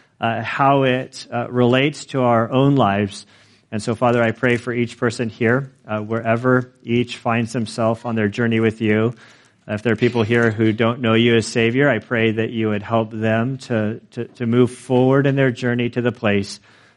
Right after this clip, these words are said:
uh, where they can reach out by faith and just trust you as Lord and Savior. And for those of us who have trusted in you, I pray that you would,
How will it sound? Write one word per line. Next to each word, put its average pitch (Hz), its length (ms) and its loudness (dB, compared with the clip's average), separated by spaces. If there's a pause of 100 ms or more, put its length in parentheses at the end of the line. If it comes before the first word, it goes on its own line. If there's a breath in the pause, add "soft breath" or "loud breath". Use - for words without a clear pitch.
(140 soft breath)
uh, 104 140 -6
where 107 120 -2
they 110 140 2
can 107 160 -6
reach 110 240 -2
out 113 140 0
by 117 160 -2
faith 98 420 -8
and 98 80 -16
just 101 180 -12
trust - 360 -8
you 104 260 -4 (100)
as 104 240 -10
Lord 101 200 -6
and 98 120 -10
Savior. 110 640 -2 (460 soft breath)
And 104 160 -8
for 110 160 -4
those 113 300 2
of 113 100 -2
us 110 220 -2
who 107 100 -4
have 135 580 -2 (360)
trusted 120 480 -2
in 120 140 0
you, 101 240 -2 (100)
I 104 120 -8
pray 110 320 -4
that 107 240 -6
you 107 240 -4
would, 101 300 -8